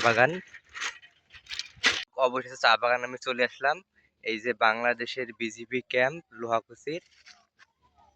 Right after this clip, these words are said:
তো এই যে আমার নিচে এইসব সব চায়ের গাছ, চা বাগান। এই যে আমি সাইকেল নিয়ে এসেছি, এখন নিচে নেমে চা বাগান ঘুরবো। যাই হোক, একা এসেছি, ছবি তুলে দেওয়ার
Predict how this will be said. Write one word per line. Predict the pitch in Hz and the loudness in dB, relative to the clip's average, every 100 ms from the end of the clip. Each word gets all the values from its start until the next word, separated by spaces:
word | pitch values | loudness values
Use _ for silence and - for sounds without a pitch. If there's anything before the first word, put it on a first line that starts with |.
| _ _ - - | _ _ -20 -16
তো | - 113 | -6 -2
এই | 110 | 2
যে | 113 | 2
আমার | 117 120 117 | 2 0 -2
নিচে | - 127 | -2 -4
এইসব | 120 120 - | -4 -6 -4
সব | 120 _ _ - - _ _ - _ _ _ | -4 _ _ -20 -20 _ _ -20 _ _ _
চায়ের | 123 117 117 | 4 6 4
গাছ, | 123 135 - | 0 0 2
চা | 120 110 | 2 2
বাগান। | 113 117 131 156 _ _ 101 | 0 0 -4 -12 _ _ -8
এই | |
যে | 107 | -6
আমি | 110 113 | -4 -6
সাইকেল | - 107 - 117 | -4 -6 -4 -8
নিয়ে | 113 113 | -8 -8
এসেছি, | 117 113 - 156 - - _ _ _ _ _ _ - | -8 -10 -12 -14 -14 -20 _ _ _ _ _ _ -4
এখন | 120 135 131 | -2 -2 -2
নিচে | 131 120 139 | -2 -2 -2
নেমে | 127 127 123 | -2 -2 2
চা | 117 110 | 2 2
বাগান | 120 123 117 | -2 -4 -8
ঘুরবো। | 110 113 131 | -12 -6 -4
যাই | 113 113 | 0 0
হোক, | 117 113 | 2 0
একা | 104 117 117 | 0 -2 -4
এসেছি, | - 113 127 127 | -8 -12 -12 -8
ছবি | 123 110 113 | -6 -6 -6
তুলে | 120 120 | -4 -2
দেওয়ার | 113 117 | 0 -2